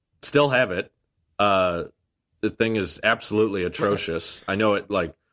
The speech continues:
well, it has a headphone jack and you can support it to Bluetooth, but all those things that they advertise it does, it's terrible at. Like, it drops Wi-Fi support.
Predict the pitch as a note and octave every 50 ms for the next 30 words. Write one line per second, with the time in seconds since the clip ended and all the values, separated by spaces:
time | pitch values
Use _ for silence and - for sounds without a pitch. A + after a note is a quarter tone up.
0 | _ _ C#3 C#3+ D3 C3 B2 - G3 F#3 D#3 E3 D3+ C3 D#3 C#3+ C3 - D3 C#3
1 | B2 A#2 C3+ C3 B2 A2+ G#2+ C3 A#2 B2 B2 A2+ C3 A#2+ A2+ - B2 A2+ - E3+
2 | E3+ C#3 - - G#2+ A2 B2 B2+ B2+ B2 G#2+ - - _ _ _ _ _ - A#2
3 | - - - B2 C#3 D3+ C#3+ C#3+ C#3 B2+ C3 - C3 B2+ B2+ A#2+ A2 G#2 G#2 G#2+
4 | - _ _ _ _ _ G#2 G#2+ G#2 G2+ G2+ G#2+ G#2 G#2+ A2+ - B2+ A#2+ A2+ A#2
5 | A#2 A2 A#2+ B2 A2+ - - A#2 A#2+ B2 A#2+ - - - G#2+ - - - - A2
6 | G#2+ A2 F2+ F#2 F2 E2+ E2 D#2 D#2 D#2 G2 G2+ F#2 D#2 - _ A2 G#2 - -
7 | - A2 G#2+ A2+ A2+ - - - G2 A2 B2 B2 - B2 C3 B2+ B2+ - C3+ C3
8 | - C#3 C#3+ D3 D3+ D3 -